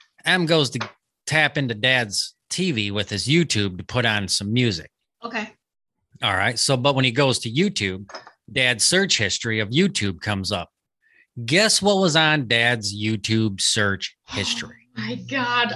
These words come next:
Speaker 2: I don't even
Speaker 1: I
Speaker 2: wanna
Speaker 1: only, there
Speaker 2: know.
Speaker 1: was, I seen four options. That was, that's, like, as far back as I could see
Speaker 2: Okay.
Speaker 1: before we all started laughing. Guess
Speaker 2: <laughs>
Speaker 1: what was,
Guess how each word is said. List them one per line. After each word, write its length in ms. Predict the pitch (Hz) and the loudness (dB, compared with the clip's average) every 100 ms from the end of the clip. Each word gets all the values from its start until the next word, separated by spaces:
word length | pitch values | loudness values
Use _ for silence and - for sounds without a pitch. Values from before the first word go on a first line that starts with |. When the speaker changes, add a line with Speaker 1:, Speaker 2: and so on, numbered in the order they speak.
| - 254 | -4 4
Speaker 2:
I 400 | 294 311 220 - - | 6 6 2 -6 -2
don't 440 | 277 285 - - - - | 4 4 2 -2 -4 2
even 240 | - - | 2 4
Speaker 1:
I 140 | 147 202 | 4 6
Speaker 2:
wanna 160 | 214 | 6
Speaker 1:
only, 140 | 208 143 | 6 6
there 100 | 160 | 6
Speaker 2:
know. 60 | |
Speaker 1:
was, 200 | 147 143 180 135 | 6 2 -2 0
I 140 | 160 | 2
seen 300 | - 208 180 | 2 2 2
four 440 | - - 185 208 | 0 0 2 4
options. 680 | 156 117 110 - 117 127 - _ _ _ _ _ _ _ _ _ _ - | 4 2 0 -4 -8 -10 -16 _ _ _ _ _ _ _ _ _ _ -2
That 200 | 123 139 | 2 2
was, 200 | 127 127 | 2 0
that's, 300 | 123 131 127 | 2 2 4
like, 200 | 135 123 | 2 2
as 180 | 147 131 | -2 -4
far 240 | - 127 117 | 2 4 4
back 280 | 123 120 | 4 2
as 100 | 113 | 2
I 160 | 110 131 | 2 2
could 180 | 147 123 | 0 -2
see 380 | - 165 165 - - 294 | -2 -2 -6 -10 -6 -4
Speaker 2:
Okay. 220 | - 294 | 0 0
Speaker 1:
before 320 | - 156 139 | 4 6 6
we 240 | 123 175 | 6 6
all 220 | 175 180 175 | 8 6 4
started 500 | - 160 151 120 104 | 2 2 2 0 -2
laughing. 500 | 113 127 120 - 80 _ _ - - | 2 4 2 -4 -20 _ _ 0 4
Guess 280 | 359 190 - | 6 6 4
Speaker 2:
<laughs> 0 | |
Speaker 1:
what 240 | 226 - | 4 2
was, 160 | 143 | -4